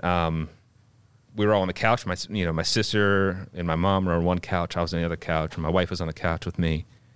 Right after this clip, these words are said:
and we're all, all on our devices. And I was like, "Oh, we're all fubbing."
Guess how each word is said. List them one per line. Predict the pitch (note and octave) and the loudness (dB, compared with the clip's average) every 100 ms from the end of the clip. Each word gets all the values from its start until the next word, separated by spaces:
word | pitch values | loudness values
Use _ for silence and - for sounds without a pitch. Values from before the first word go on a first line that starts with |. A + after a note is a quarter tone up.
| _ | _
and | F2+ F2 | 0 4
we're | F2 F2 | 4 4
all, | E2+ - - | 2 -2 -2
all | F2+ | 0
on | E2+ | 2
our | D#2+ | 0
devices. | D#2 D2+ D#2 C2 - - - _ _ _ _ _ | 0 0 0 -4 -8 -8 -10 _ _ _ _ _
And | F#2 | -2
I | F#2 | 0
was | |
like, | F2+ F2+ | 0 0
"Oh, | C3 C#3+ | 2 4
we're | A#2+ | 4
all | D#3 | 4
fubbing." | - D3+ F#3 A#2+ D#2+ | 4 4 6 4 0